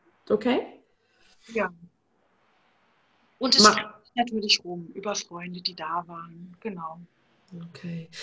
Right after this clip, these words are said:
Speaker 1: Du hast ja, das darf man ja vielleicht an der Stelle sagen, wir kennen uns auch darüber, wir haben deine wunderschöne Website machen dürfen für dich. War das auch ein Grund, äh, wo du gesagt hast,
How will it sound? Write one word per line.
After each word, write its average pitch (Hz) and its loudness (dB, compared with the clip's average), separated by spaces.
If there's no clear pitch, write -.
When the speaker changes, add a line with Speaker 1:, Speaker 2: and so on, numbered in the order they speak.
Speaker 1:
Du 220 8
hast 226 6
ja, 214 4
das 214 0
darf 214 6
man 214 4
ja 208 6
vielleicht 208 2
an 196 2
der 196 2
Stelle 196 0
sagen, 208 2
wir 214 4
kennen 220 0
uns 202 -4
auch 202 0
darüber, 208 4
wir 196 0
haben 190 0
deine 185 2
wunderschöne 190 0
Website 247 0
machen 254 0
dürfen 254 8
für 254 2
dich. - 4
War 214 8
das 226 2
auch - 6
ein 277 2
Grund, 262 6
äh, 226 4
wo 226 8
du 220 2
gesagt 214 2
hast, 220 -2